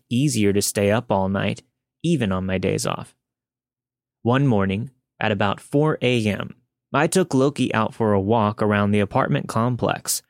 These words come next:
It was gated in a nice city, so I never felt unsafe. Plus, Loki is an eighty-pound Akita. Even though he's a harmless goofball,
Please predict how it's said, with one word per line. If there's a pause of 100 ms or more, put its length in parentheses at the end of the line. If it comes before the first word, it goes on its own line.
(560)
It
was
gated
in
a
nice
city, (260)
so (200)
I
never
felt
unsafe. (440)
Plus, (280)
Loki
is
an (100)
eighty-pound
Akita. (800)
Even
though
he's
a
harmless
goofball,